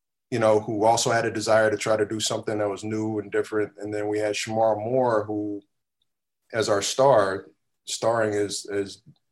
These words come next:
Hondo, also had a desire to try to do something that was different. He had starred on Criminal Minds for many years, very successful, um, show, and he wanted to do something that was different than what he had done before. So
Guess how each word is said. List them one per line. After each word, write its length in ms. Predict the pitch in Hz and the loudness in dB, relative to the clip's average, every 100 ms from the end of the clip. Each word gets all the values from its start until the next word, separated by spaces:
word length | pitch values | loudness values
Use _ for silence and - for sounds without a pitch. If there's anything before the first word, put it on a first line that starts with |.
| - | -6
Hondo, 540 | 120 147 120 87 82 82 _ _ - - - | -2 0 0 -2 -4 -8 _ _ -20 -6 4
also 280 | 175 - 135 | 4 6 4
had 120 | 113 | 4
a 60 | |
desire 400 | 107 107 110 107 | 0 0 4 4
to 80 | 104 | 2
try 200 | 101 113 | 0 0
to 100 | 110 | 0
do 140 | 110 107 | -2 -4
something 480 | - 110 104 107 | -2 -4 -4 -4
that 160 | 104 104 | -2 0
was 220 | 101 98 | -2 -6
different. 400 | - 107 90 95 | -4 -4 -4 -4
He 40 | 101 | -4
had 120 | 101 | -2
starred 300 | - 107 107 | 0 0 0
on 200 | 101 98 | -4 -8
Criminal 340 | - 117 107 | -8 -4 -4
Minds 280 | 104 120 123 | -2 -2 -4
for 120 | - | -6
many 200 | 104 104 | -4 -4
years, 260 | 104 101 98 | -2 -2 -2
very 280 | 101 110 107 | 0 0 -2
successful, 760 | - - 107 104 107 101 95 _ _ _ _ _ _ - | -8 -4 -4 -4 -2 -4 -6 _ _ _ _ _ _ -6
um, 360 | 101 101 95 | -4 -4 -6
show, 540 | - - 151 117 101 92 | -6 0 2 4 2 0
and 200 | 104 101 | -6 -6
he 200 | - 101 | -8 -6
wanted 280 | 107 107 104 | -2 -2 -4
to 60 | |
do 140 | 104 107 | -6 -4
something 360 | 110 101 104 | -4 -6 -4
that 140 | 101 98 | -4 -4
was 300 | 101 - - | -4 -8 -6
different 320 | 120 120 101 | -6 -4 -4
than 140 | 101 98 | -2 -2
what 100 | 101 | -2
he 80 | |
had 140 | 98 98 | -4 -4
done 180 | 98 98 | -8 -8
before. 520 | - 143 143 101 - | -8 -2 0 0 0
So 520 | - 131 117 107 | 0 2 2 0